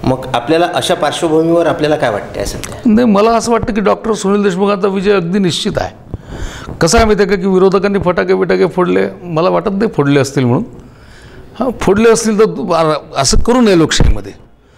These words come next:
Speaker 2: विजय निकालाची वाट पाहिली पाहिजे. आता आम्ही आश्वस्त आहोत विजयाबद्दल, पण आम्ही नाही फटाके फोडले. आता त्यांनी फोडले, तुम्ही म्हणता तर फोडले असतील कदाचित,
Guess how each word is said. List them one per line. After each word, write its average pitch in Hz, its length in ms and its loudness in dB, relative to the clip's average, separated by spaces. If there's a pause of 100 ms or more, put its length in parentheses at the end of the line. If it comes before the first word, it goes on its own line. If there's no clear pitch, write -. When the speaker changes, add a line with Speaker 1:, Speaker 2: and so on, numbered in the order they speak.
(220)
Speaker 2:
विजय 190 440 4
निकालाची 196 460 4
वाट 156 160 6 (100)
पाहिली 123 160 0
पाहिजे. 117 200 -2
आता 180 220 2
आम्ही 254 180 4
आश्वस्त 247 400 4
आहोत 220 180 4
विजयाबद्दल, 147 580 2 (920)
पण 185 120 2
आम्ही 208 200 2
नाही 254 120 2
फटाके 143 340 -2
फोडले. 113 320 -10 (720)
आता 240 540 0 (300)
त्यांनी 214 220 2
फोडले, 233 680 2 (600)
तुम्ही 196 140 2
म्हणता 185 280 0
तर 196 100 -2
फोडले 214 300 0
असतील 180 260 -2
कदाचित, 147 280 0